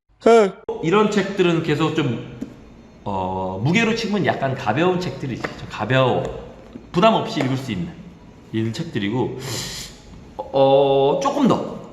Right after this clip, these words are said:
Speaker 2: 조금 더 무게가 있는 책에 대한 얘기를 하기 전에 조금 더 무게가 있는 책들을 읽기 전에 니네가 과학을 할 거라면 또는 이과를 갈 거라면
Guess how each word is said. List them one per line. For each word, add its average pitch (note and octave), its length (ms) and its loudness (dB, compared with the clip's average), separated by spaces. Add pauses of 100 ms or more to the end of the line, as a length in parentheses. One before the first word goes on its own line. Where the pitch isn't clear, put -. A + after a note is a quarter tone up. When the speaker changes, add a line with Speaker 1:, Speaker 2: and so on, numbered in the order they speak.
Speaker 2:
조금 - 560 -2
더 - 540 0
무게가 E3 320 0
있는 D#3+ 220 0
책에 F3+ 360 0
대한 D#3+ 260 0
얘기를 D3 380 0
하기 F3+ 200 -2
전에 D3+ 840 0
조금 C#4+ 280 2
더 B3 100 6
무게가 E3 400 2
있는 D3 280 -2
책들을 F3+ 400 -2
읽기 D3+ 300 0
전에 A#2+ 340 2
니네가 A#2+ 420 2
과학을 C3 1000 2
할 C3+ 140 -2
거라면 F2+ 420 -2 (1000)
또는 F3 260 2
이과를 D3+ 460 0
갈 A2+ 180 -2
거라면 A2+ 540 0